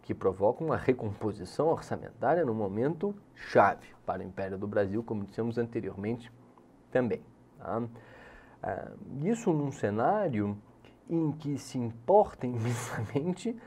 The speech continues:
da Inglaterra, né? A Inglaterra era responsável por mais da metade das importações brasileiras, tá?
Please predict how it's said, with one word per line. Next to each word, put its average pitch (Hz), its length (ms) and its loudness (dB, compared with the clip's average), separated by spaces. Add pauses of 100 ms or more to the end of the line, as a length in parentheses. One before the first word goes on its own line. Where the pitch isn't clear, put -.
(280)
da 143 120 8
Inglaterra, - 680 0
né? 98 80 -8
A 101 40 -4
Inglaterra 156 600 4
era 113 120 2
responsável 123 760 0
por 120 300 -4
mais 139 380 0
da 131 120 -2
metade 143 880 2
das 92 220 -4
importações 98 720 -6
brasileiras, 127 800 -4 (140)
tá? - 160 -14